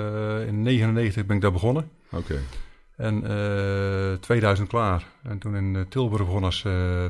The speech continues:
Speaker 1: politiemens.
Speaker 2: Oké.
Speaker 1: Ja.
Speaker 2: En, eh, wa-, wat, wa-, vond je, vond je dat leuk? Wel, was dat wel wat aan je, dat het aan je verwachtingen voldeed?
Speaker 1: Eh, nou, gedeeltelijk. Ik vond het leuk om te doen, omdat het totaal iets nieuws is
Speaker 2: Ja.
Speaker 1: geweest natuurlijk.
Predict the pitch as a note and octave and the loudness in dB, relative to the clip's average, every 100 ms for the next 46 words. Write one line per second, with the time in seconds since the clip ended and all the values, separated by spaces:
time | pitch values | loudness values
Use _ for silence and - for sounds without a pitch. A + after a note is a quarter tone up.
0 | - D3+ D3+ C3+ B2 F#2+ - - F#2 - | -4 -6 -4 -2 -2 -4 -8 -10 -10 -4
1 | F2 - - - _ _ _ _ F2+ G2 | -4 -4 -6 -16 _ _ _ _ 0 0
2 | G2+ G2+ G2 G2 G2 G2+ G2 - F#2+ F#2+ | 2 0 0 0 2 0 -2 -2 0 2
3 | F#2+ - G2+ G#2 G2+ - G#2+ G#2 G2+ A2 | 2 0 0 0 0 0 0 2 4 6
4 | B2 B2+ G#2+ G#2 G#2 G2+ A2+ G2 G#2+ A2 | 6 4 0 4 4 4 2 4 4 4
5 | G#2+ G#2+ A#2+ A2 G#2+ G#2+ A2+ G#2 G#2+ G#2+ | 2 0 -2 -2 -2 -2 -2 0 0 0
6 | A#2 A2 G#2 F#2 G#2+ A2 G#2+ G#2 G2+ - | 0 -2 -2 -2 -4 -4 -6 -6 -6 -10
7 | - - _ A2 G2+ G#2+ D3 - - D#3 | -20 -20 _ -2 4 4 2 -2 -2 -2
8 | D3+ D3+ D3+ D3+ D3+ D3 D3 D3 D3 - | 2 2 4 4 4 4 4 2 0 -2
9 | - F3 - - E3 D3+ D3+ D#3+ D#3+ - | -4 -6 -8 -8 0 6 8 6 4 -4
10 | - - - - - B2 A2+ F#2+ A2 - | -10 -14 -16 -6 2 6 6 6 2 4
11 | C#3+ G#2+ B2+ D3+ D3+ C#3 E3 A#2+ G2 A2+ | 4 6 6 6 2 2 2 2 0 -2
12 | B2 G#2+ G#2+ E2+ G2 A2+ C3 A#2+ G#2+ - | 2 2 2 2 6 8 8 6 0 0
13 | A2 F#2+ A2+ B2+ A#2+ B2+ C#3+ | 2 2 2 -2 -2 -4 -4